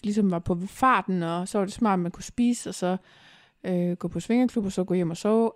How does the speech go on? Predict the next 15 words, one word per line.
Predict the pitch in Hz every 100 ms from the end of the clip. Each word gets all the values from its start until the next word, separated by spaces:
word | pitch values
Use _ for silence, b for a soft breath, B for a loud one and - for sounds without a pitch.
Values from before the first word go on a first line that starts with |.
| -
Altså, | 190 180 185 _ _ _ _
hold | 208 196
kæft, | - 220 -
hvor | 135
er |
det | 170
smart, | - 175 165
og | 170
hold | 180
kæft, | - 220
hvor | -
er | 175
det | 175
lækker | 175 156
mad. | 160 226 294